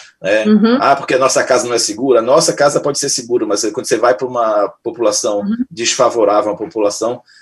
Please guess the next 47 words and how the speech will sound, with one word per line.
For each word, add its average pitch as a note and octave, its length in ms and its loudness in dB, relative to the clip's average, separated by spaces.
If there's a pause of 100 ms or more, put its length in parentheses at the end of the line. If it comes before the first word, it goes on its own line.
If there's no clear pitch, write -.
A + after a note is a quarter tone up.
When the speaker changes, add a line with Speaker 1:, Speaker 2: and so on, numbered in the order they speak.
(120)
Speaker 1:
socioeconomicamente A#2 920 0
Speaker 2:
Uhum. - 40 -12
Speaker 1:
desfavorável, G#2+ 840 2 (160)
o G#2 120 -8
ambiente A#2+ 260 -4
da A#2 140 2
casa A#2+ 260 2
pode B2 180 2
não D#3 120 -4
ser D3 160 -2
um D3+ 80 0
ambiente A2+ 320 0
tão A#2+ 120 0
seguro G#2+ 540 -2
pra G2+ 140 -2
essas G2 200 -6
crianças, F2+ 440 -8
Speaker 2:
Perfeito. E2+ 200 -14 (300)
Speaker 1:
né? G#2 240 0
Speaker 2:
Aham. A2 300 -10
Speaker 1:
Então, G2+ 240 -4
a A2+ 40 0
gente A2+ 100 -6
tem B2 100 0
que - 40 -14
pensar B2+ 320 0
num, B2+ 200 0
um B2+ 60 -8
pouco D#3+ 240 -2
mais D3 180 2
além C#3 480 2 (260)
da, A2 300 0
do, G#2+ 240 -2
da, G#2+ 140 0
do G#2+ 360 -6
nosso A#2+ 280 0
umbigo, A2 460 -6
né? A2+ 200 -4
Então, A#2+ 180 -8
pensar A2 340 -2
na G#2+ 100 -4
Speaker 2:
Exato. G#2 120 -4
Speaker 1:
comunidade, A#2 640 0 (200)
comunidade A2+ 480 -2
como A#2+ 220 -8
um A#2 80 -12
todo, F#2 340 -2